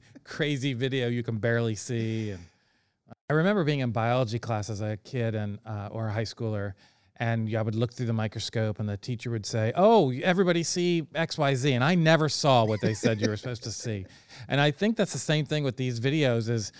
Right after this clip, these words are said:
Speaker 1: they're like, "Oh," and they, you know, they put a little box around this little
Speaker 2: Mm.
Speaker 1: very blurry, grainy
Speaker 2: Dot.
Speaker 1: figure. And they're like,
Speaker 2: <laughs>
Speaker 1: "Here, you can clearly see that it's spinning and it's crashing into the, it's going into the ocean and whatever." And I'm like,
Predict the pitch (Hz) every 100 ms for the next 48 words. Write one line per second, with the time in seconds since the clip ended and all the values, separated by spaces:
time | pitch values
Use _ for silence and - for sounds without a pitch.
0 | - - - 139 139 131 120 185 175 143
1 | 135 127 113 120 110 113 117 156 139 127
2 | 113 104 120 120 - 117 117 117 113 113
3 | - 135 120 113 107 _ _ 107 101 98
4 | 143 165 151 131 139 139 139 131 - 139
5 | 147 143 139 87 170 147 123 131 131 127
6 | 127 131 - - - 233 190 160 160 -
7 | 220 202 170 196 180 139 123 - - 196
8 | 185 180 165 131 120 - - - 180 170
9 | 160 156 147 156 160 - 175 165 160 151
10 | 165 165 165 156 135 139 147 135 127 120